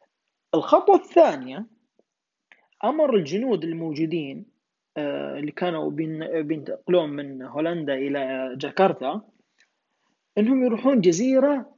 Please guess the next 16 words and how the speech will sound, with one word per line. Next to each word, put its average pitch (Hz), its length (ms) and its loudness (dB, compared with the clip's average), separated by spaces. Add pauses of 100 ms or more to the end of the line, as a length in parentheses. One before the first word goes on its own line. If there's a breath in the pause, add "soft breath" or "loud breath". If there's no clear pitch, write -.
(140)
اسمها 214 500 -2
هاي 226 80 4
Point 202 400 -2
آيلاند، 156 460 -4 (920 loud breath)
يستكشفونها 190 1040 0 (360)
و-، 254 1000 -6 (460)
ويمكن 262 360 2
يلقون 220 280 2
فيها 214 160 0
موية، 196 500 2
يمكن 190 300 2
يلقون 180 300 -2
فيها 170 140 0
طريق 175 480 4
ولا 170 180 2
شيء. 175 340 -4